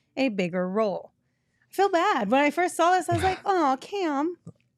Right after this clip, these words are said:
Speaker 2: I mean, I felt bad until I realized, like, now he gets to sign with a better team. Um, like, I, I felt like he could have played a role for the Spurs, but obviously they're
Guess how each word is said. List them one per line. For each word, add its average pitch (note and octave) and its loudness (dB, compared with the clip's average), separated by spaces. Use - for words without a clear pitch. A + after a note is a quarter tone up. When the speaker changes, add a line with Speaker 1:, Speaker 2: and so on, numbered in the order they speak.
Speaker 2:
I E3+ -4
mean, F#3 2
I E3+ 2
felt F3 2
bad B2+ 0
until A#2+ 0
I A#2 4
realized, A2 2
like, G#2 -2
now G#2+ 0
he G2+ -6
gets G2+ -12
to G2+ -10
sign G#2 -6
with G2+ -2
a G2 -6
better G2+ -2
team. A2+ -2
Um, G#2 0
like, A2 -2
I, B2 2
I C3+ 0
felt G#3+ 2
like G3 0
he C#3+ -2
could C3 0
have A#2 0
played A#2 0
a G#2+ 2
role G#2 2
for B2 -2
the A#2+ -4
Spurs, C#3+ -2
but G#2+ -4
obviously G#2+ -2
they're G#2 -2